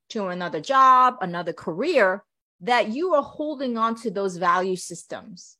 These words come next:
Okay, Renee Hill, the Eagle, that is the message for you. That is the message for you. And so I hope that this has helped you as you look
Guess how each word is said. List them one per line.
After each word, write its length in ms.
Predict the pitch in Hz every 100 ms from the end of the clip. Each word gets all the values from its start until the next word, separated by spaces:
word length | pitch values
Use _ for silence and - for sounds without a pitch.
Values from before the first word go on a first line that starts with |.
| -
Okay, 380 | 185 - 226 208
Renee 380 | 196 202 196 202
Hill, 240 | 220 202
the 200 | 185 208
Eagle, 240 | 214 233 233 _ -
that 260 | 208 247
is 140 | 262 254
the 80 | 233
message 460 | 202 202 - 185
for 140 | - 190
you. 340 | 185 156 - -
That 180 | 185
is 120 | 226 226
the 100 | 220
message 380 | 202 202 185
for 120 | - 190
you. 300 | 175 156 143 _ _ -
And 140 | 196
so 240 | 196 214
I 200 | 202 214
hope 500 | 233 220 277 247 214 _ _ _
that 280 | 180 196 185 160
this 300 | 220 220 - _ _
has 160 | 202 190
helped 460 | - 240 233 233
you 180 | 190 175 - _ _ -
as 560 | 220 233 254 262 220
you 140 | 220 214
look 420 | 190 233 247 -